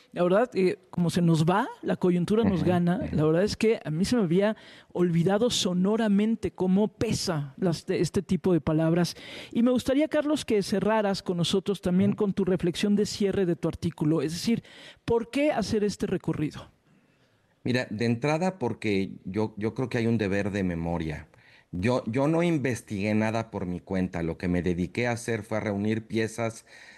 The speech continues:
Speaker 2: de, pues, de videos, de investigaciones, de reportajes que son públicos, que están, digamos, accesibles para cualquiera que los busque.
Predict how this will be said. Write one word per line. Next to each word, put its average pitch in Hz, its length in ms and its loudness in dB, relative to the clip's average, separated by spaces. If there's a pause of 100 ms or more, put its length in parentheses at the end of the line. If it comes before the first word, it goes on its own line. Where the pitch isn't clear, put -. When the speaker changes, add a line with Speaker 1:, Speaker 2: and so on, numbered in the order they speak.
(140)
Speaker 2:
de, 90 560 0
pues, 98 160 -4
de 92 120 -2
videos, 110 560 -2
de 95 100 -8
investigaciones, 92 960 -4
de 95 80 -2
reportajes 110 680 -6
que 104 120 -6
son 123 260 -4
públicos, 117 520 -2
que 95 80 -10
están, 127 480 -4 (280)
digamos, 107 280 -4
accesibles 117 720 -2
para 90 240 -4
cualquiera 107 460 -4
que 95 120 -8
los 78 220 -10
busque. 92 500 -6